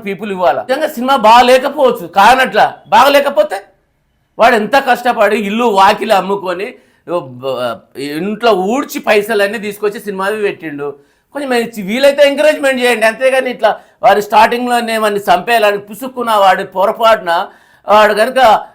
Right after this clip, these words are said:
ఆ సోయలు ఆత్మహత్య చేసుకొని మొత్తం ఏమైనా చేసుకుంటే ఎవడు బాధ్యుడు?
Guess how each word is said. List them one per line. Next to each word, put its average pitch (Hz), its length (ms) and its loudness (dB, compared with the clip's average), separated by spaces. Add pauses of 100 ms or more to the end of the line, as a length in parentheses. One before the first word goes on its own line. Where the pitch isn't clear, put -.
ఆ 165 80 4
సోయలు 233 380 0 (460)
ఆత్మహత్య 233 440 2
చేసుకొని 226 420 -2
మొత్తం 214 520 -2 (200)
ఏమైనా 220 180 0
చేసుకుంటే 226 500 0
ఎవడు 208 220 0
బాధ్యుడు? 233 380 2